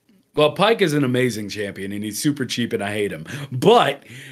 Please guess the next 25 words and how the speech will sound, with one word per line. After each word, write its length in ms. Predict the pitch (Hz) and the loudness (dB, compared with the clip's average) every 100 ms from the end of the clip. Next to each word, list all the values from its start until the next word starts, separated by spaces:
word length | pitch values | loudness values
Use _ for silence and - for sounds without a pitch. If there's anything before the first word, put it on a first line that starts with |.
| 180 | -2
it, 220 | 214 170 | 2 2
yes, 520 | 143 143 240 - - - | 4 4 4 4 -6 4
it's 260 | 202 208 156 | 4 6 4
that, 220 | 196 170 | 4 4
the, 120 | 185 | 2
yeah, 280 | 233 262 95 | 4 4 4
it's 280 | 135 165 135 | 2 2 4
that 260 | 180 147 - | 2 4 4
they're 180 | 208 | 6
wild 460 | 208 151 220 233 - | 6 4 4 4 2
cards. 320 | 143 127 101 | -2 -2 -2
You 120 | 165 | -4
never 280 | 226 233 208 | -2 -2 -4
know 180 | 185 196 | -2 0
what 340 | 165 123 180 | 0 0 -2
you're 140 | 180 180 | -2 -6
gonna 240 | 180 170 | -4 -4
run 260 | 143 160 170 | -2 -2 0
into 400 | 175 165 143 135 | -4 -4 -4 -2
facing 460 | 135 147 147 143 | 2 2 2 -2
an 100 | 139 | -2
L 160 | 135 135 | 0 0
E 40 | 127 | -2
C 220 | 123 131 | -2 -4
team. 460 | 113 165 135 90 | -4 -6 -6 -6